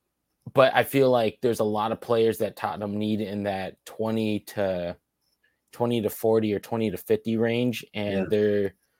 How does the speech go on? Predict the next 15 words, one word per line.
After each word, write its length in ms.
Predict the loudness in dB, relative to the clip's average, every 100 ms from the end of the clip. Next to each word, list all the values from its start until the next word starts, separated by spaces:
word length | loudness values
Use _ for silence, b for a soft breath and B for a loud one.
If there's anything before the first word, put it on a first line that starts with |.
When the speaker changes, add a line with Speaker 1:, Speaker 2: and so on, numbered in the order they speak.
| _ -4
Speaker 1:
the 140 | -2
teams 340 | 0 0 0 0
are 60 |
asking 480 | -2 -4 -4 -4 -4
for, 600 | -2 0 0 -2 -6 -8
you 160 | -8 -6
know, 160 | -6 -10
forty 440 | 2 6 6 4
to 100 | -2
sixty 640 | -6 -4 -4 -6 -10 -8 -8
for 240 | -10 -8
those 240 | -8 -10
players, 420 | -10 -10 -8 -10 -8
like, 220 | -8 -8 _ -4
uh, 140 | -4